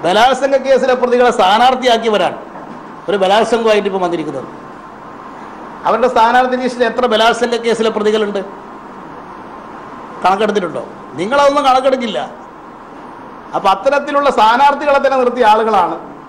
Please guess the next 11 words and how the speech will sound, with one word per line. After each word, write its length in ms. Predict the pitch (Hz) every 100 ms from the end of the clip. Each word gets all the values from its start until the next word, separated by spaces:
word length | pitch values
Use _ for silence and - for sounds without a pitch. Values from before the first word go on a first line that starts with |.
| - - - - - - - - - - -
ഇപ്പം 140 | 196 214
എന്തോ 120 | 233 262
ഒരു 80 | 226 208
ഓഫീസിൽ 320 | 226 269 240 220
എന്തോ 120 | 220 202
നടന്നു 360 | 185 185 165 - - -
പറഞ്ഞിട്ട് 280 | 170 170 170
രംഗത്തിറങ്ങി. 360 | 160 165 156 151 170
അതുണ്ടെങ്കിൽ 380 | 247 254 269 247
പോലീസ് 220 | 240 247 226
അന്വേഷിക്കട്ടെ 460 | 233 214 196 -